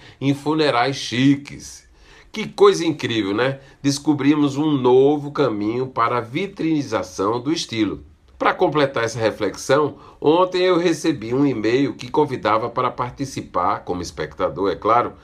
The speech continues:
de uma live onde se discutiria, imagine,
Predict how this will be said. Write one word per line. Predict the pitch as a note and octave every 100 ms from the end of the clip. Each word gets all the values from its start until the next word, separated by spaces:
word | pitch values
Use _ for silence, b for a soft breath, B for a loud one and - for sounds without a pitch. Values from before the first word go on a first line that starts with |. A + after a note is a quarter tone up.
| B B
de | - C3+
uma | E3
live | C#3+ A#2+ C#3 D#3+ E3+ E3+ -
onde | C#3 C#3 C#3
se | D3
discutiria, | C#3 C#3+ C#3+ - A2 G#2 C3 D3+ D#3 - -
imagine, | D#3+ F#3 C#3+ G2 G2 D#2